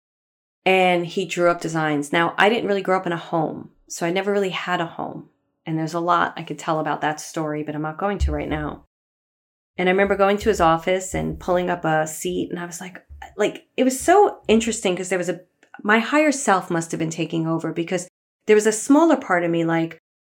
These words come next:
"What am I doing here? I can't afford this. Like, who is this person who's sitting up on a stool with an architect and he's pulling out the blueprints and he's showing me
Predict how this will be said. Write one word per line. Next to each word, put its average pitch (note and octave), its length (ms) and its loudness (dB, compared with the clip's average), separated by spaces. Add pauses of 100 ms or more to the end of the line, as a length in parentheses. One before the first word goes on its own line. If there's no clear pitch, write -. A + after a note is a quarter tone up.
(180)
"What G#3 200 -4
am E4+ 100 2
I D4 100 4
doing F3+ 420 -2
here? C#3+ 300 -8
I G#3 100 -8
can't C#4+ 220 -12
afford D3+ 500 -10
this. A3 360 -8
Like, F3+ 360 -8 (720)
who D4+ 200 4
is D4 180 2
this F#4+ 160 2
person E3 420 -4
who's F#3 200 -6
sitting C#4+ 280 4
up C4 120 2
on A3+ 80 2
a G3 60 0
stool G#3 400 0
with E3+ 140 -2
an E3+ 100 0
architect E3+ 680 -2 (300)
and F#3+ 140 0
he's F#3 120 -2
pulling C4 340 2
out A3 120 0
the F3 60 -2
blueprints F3 680 -2
and F#3 120 -4
he's F#3 100 -6
showing A3+ 460 0
me E3+ 320 -2